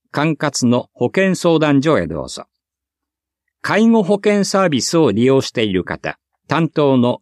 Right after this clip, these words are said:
ケアマネージャーへどうぞ。介護予防、日常生活支援総合事業を利用している方、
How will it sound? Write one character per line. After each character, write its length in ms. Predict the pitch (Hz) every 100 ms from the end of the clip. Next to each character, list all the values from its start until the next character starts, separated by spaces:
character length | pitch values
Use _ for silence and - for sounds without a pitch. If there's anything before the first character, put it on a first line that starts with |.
| _
ケ 220 | 123 139
ア 120 | 180
マ 180 | - 131
ネ 160 | 151 147
ー 40 |
ジ 120 | 90
ャ 40 | 92
ー 60 | 131
へ 60 |
ど 160 | 80 76
う 60 |
ぞ。 140 | 67 - _ _ _ _ _ _ _ _ _ _ _
介 280 | - 180 226
護 160 | 208
予 160 | 190 143
防、 340 | 92 85 80 - -
日 420 | 120 131 - 185
常 240 | 208 202
生 300 | 196 196 190
活 260 | 170 147 -
支 280 | - 139 165
援 240 | 180 165
総 340 | - - 196
合 260 | 220 208 202
事 180 | 165 190
業 280 | 160 113 131
を 100 | 143
利 140 | 104
用 180 | 113 110
し 80 | -
て 120 | 101
い 80 | 82
る 100 | 82
方、 300 | 80 -